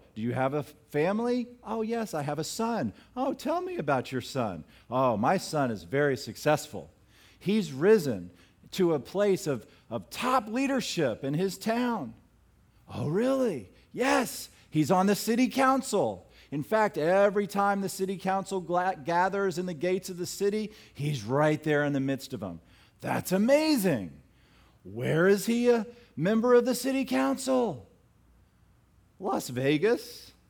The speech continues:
"Oh, Vegas. This is worse.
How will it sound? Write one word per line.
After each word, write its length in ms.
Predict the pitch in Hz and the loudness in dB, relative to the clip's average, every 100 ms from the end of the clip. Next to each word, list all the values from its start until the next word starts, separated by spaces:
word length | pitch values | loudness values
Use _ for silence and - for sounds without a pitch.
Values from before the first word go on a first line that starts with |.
| _ _ _ _ _ _ _ - _ _ - | _ _ _ _ _ _ _ -20 _ _ -8
"Oh, 480 | 131 208 151 95 - _ _ _ _ - - _ _ | -4 -4 -4 -6 -14 _ _ _ _ -20 -20 _ _
Vegas. 720 | 107 185 160 - - - - _ _ _ _ _ _ _ | -4 -2 -4 -6 -20 -20 -20 _ _ _ _ _ _ _
This 240 | 139 190 190 | 0 0 2
is 180 | 202 | 0
worse. 800 | 147 196 254 254 208 - - - | 0 2 4 4 2 -8 -16 -18